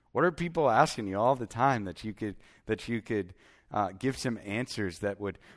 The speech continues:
would just kinda test the waters to see if they are like a Cornelius and ready? You know, I was at,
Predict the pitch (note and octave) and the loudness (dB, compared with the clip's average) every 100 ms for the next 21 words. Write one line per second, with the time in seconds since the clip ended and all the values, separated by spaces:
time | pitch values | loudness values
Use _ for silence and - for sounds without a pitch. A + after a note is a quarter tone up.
0 | - B2+ A#2 A#2+ D#3+ B2+ - D#3+ - A#2 | -4 -2 -2 0 2 2 4 2 4 0
1 | G2+ D#3 F3 G#2+ - A2 C#3+ C#3 A2+ A2 | 8 10 10 4 0 -2 0 2 4 8
2 | D3+ G3+ C#3 - G2 - G#2+ G#2 G#2+ F#2+ | 8 8 6 4 -6 -4 -2 -2 -2 -2
3 | E2+ D#2+ - G2 F#2+ G#2+ G#2+ F#2+ E2 _ | -4 -8 -8 -6 0 0 0 -4 -10 _
4 | _ _ _ _ _ _ _ _ _ _ | _ _ _ _ _ _ _ _ _ _
5 | _ _ _ _ _ - B2 C3 B2+ C3 | _ _ _ _ _ -2 4 6 6 6
6 | A2+ G#2+ - | 6 4 -4